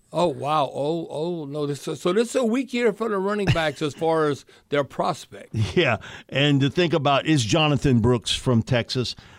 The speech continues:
Speaker 2: Uh, he had an A C L injury late in the year. I think he would have most likely been an early to mid second round pick, but because of the injury, and we saw it would happen last year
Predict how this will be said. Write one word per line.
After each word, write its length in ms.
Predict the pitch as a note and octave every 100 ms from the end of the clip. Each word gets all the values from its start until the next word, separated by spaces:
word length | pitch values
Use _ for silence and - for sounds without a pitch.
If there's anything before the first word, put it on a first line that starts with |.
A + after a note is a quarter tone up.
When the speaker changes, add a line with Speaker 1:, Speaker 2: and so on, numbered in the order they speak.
| -
Speaker 2:
Uh, 140 | A2+
he 140 | A2+ C#3+
had 140 | C#3+
an 160 | A#2 B2
A 100 | B2+
C 280 | - B2+ A#2+
L 160 | A#2
injury 400 | A#2+ A#2 A#2+ A2
late 240 | G#2 C3+ C3+
in 60 |
the 60 | B2
year. 460 | A2 A2+ A#2 A2+ - - - -
I 60 | B2
think 380 | C3+ C#3+ A2+ -
he 340 | - A#2+ F3
would 240 | A#3+ C4 G#3
have 140 | D#3
most 480 | A#2+ C3+ D3 D3 -
likely 560 | B2+ B2+ C#3 - C#3+ A#2+
been 340 | G2 B2 B2
an 140 | A#2 A2+ _
early 420 | A#2+ A#2+ B2 B2+
to 200 | A#2+ -
mid 540 | A2+ A2 A2+ A#2 A#2 G#2
second 420 | - C3 A#2 B2+
round 400 | A#2 A2+ A2 G#2
pick, 340 | C3+ A#2 A2+ - - -
but 160 | C3+ B2+
because 420 | C3+ - C#3+ A#2+
of 120 | D#3+
the 100 | F3
injury, 440 | - D3 C3+ D3 F3
and 120 | F#3+
we 100 | G#3
saw 300 | - G3+ G3
it 120 | G3+ -
would 180 | G3
happen 400 | E3+ D#3+ E3 G3+
last 380 | F#3 C3 B2+ -
year 240 | D3 E3